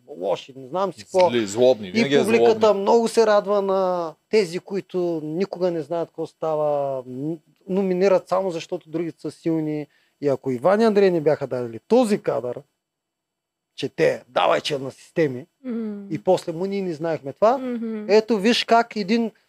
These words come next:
Speaker 1: герой може да остане герой. И аз съм за да им се дават всичките тези кадри.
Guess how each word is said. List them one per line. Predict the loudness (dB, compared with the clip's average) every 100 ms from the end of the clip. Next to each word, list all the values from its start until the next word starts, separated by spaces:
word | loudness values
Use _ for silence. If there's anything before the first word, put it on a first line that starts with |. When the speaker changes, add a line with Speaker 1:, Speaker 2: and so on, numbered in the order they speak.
| -4
Speaker 1:
герой | 2 6 6
може | 4 0 -2
да |
остане | -8 -8 -10 -6
герой. | -2 0 0 -4 _ _ _ _ _ _ _ _ _ _
И | 0
аз | 0 2
съм | 0 -2
за | 0 2 2 0
да | -2
им | -2
се | -4 -4
дават | 0 0 -2
всичките | -8 -14 -14 -10
тези | -6 -6
кадри. | -8 -12 -14